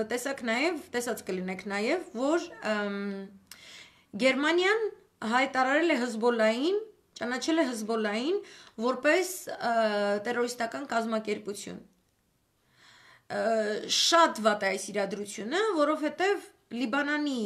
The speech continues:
իրավիճակը ահավոր պայթուցիկ է բոլոր առումներով։ Իրանց ոչ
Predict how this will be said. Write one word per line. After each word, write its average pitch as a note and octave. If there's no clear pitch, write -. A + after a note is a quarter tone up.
իրավիճակը A3+
ահավոր B3
պայթուցիկ A#3
է -
բոլոր A3
առումներով։ F3+
Իրանց B3+
ոչ A#3+